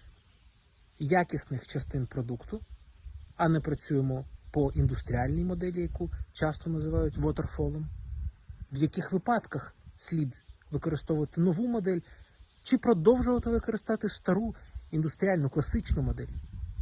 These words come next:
Якщо ви знаєте відповіді на ці питання, ін'єкція вам не потрібна. Але якщо ви маєте питання, то ми вам допоможемо. Scrum Injection — це про те, чим є спра-, Scrum насправді, як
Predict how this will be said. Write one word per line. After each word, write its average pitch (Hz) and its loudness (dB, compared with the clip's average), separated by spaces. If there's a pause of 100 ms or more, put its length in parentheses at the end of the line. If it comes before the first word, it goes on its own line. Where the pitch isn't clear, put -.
Якщо 277 0
ви 277 2
знаєте 277 2
відповіді 247 -2
на 233 0
ці 240 -2
питання, 220 0 (320)
ін'єкція 139 2
вам 127 -2
не 127 -6
потрібна. - -6 (600)
Але 147 -2
якщо 151 -6
ви 160 -2
маєте 160 -2
питання, 202 -4 (1080)
то 180 -10
ми 170 -4
вам 147 -4
допоможемо. 113 -10 (600)
Scrum 240 0
Injection — 226 -2
це - 0
про 185 -2
те, 214 -2 (600)
чим 240 0
є 175 -2
спра-, - -2 (640)
Scrum 185 2
насправді, 147 0 (1400)
як 185 6